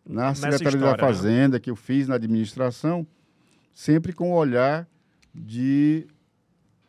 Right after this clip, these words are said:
Speaker 1: responsabilidade social. Eu acho que o gestor que não tem esse
Speaker 2: E
Speaker 1: olhar,
Speaker 2: equilíbrio, né?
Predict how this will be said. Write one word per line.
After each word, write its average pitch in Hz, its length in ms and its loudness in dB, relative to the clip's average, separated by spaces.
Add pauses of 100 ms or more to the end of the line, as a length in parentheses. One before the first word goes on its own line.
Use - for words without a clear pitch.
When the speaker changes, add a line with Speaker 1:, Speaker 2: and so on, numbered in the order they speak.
(540)
Speaker 1:
responsabilidade 151 960 2
social. 85 480 -6
Eu 85 60 -4
acho 101 140 -6
que 123 120 -10
o 127 80 0
gestor 143 400 2
que 175 80 -2
não 160 120 2
tem 131 260 0
esse 120 140 -4
Speaker 2:
E 131 40 2
Speaker 1:
olhar, 127 240 4
Speaker 2:
equilíbrio, 131 280 2
né? 110 160 -8